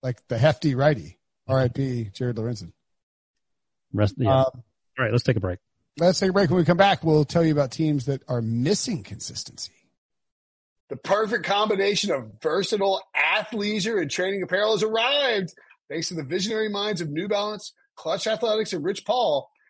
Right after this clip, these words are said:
Speaker 1: the designs reflect the heart of the athlete and the spirit of the community. With rising defensive stars Will Anderson and Chase Young on the roster, Clutch Athletics brings the best innovative gear to all athletes, giving them style and performance on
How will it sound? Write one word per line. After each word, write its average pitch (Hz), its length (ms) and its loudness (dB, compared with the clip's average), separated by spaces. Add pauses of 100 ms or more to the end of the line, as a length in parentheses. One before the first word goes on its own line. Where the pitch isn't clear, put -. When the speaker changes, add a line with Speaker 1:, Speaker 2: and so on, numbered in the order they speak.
(120)
Speaker 1:
the 160 80 -6
designs 180 560 -2
reflect 214 480 -8
the 175 100 -4
heart 180 320 -2
of 160 120 -6
the 175 140 -4
athlete 175 440 -2
and 143 100 -6
the 131 60 -12
spirit 202 400 -2
of 190 60 -8
the 185 60 -8
community. 185 500 -8 (420)
With 123 100 -14
rising 240 400 0
defensive 220 460 -4
stars 226 440 -2
Will 247 300 0
Anderson 254 360 -6
and 196 80 -8
Chase 220 280 -4
Young 226 240 -4
on 226 60 -6
the 214 60 -6
roster, 202 520 -4 (280)
Clutch 175 280 -2
Athletics 202 480 -2
brings 175 260 -4
the 160 80 -6
best 180 320 -4 (120)
innovative 247 420 -2
gear 233 220 -2
to 208 80 -4 (120)
all 262 360 0
athletes, 220 580 -6 (260)
giving 214 300 -4
them 165 140 -6
style 180 480 -2
and 233 100 -4
performance 214 480 -6 (140)
on 214 360 -4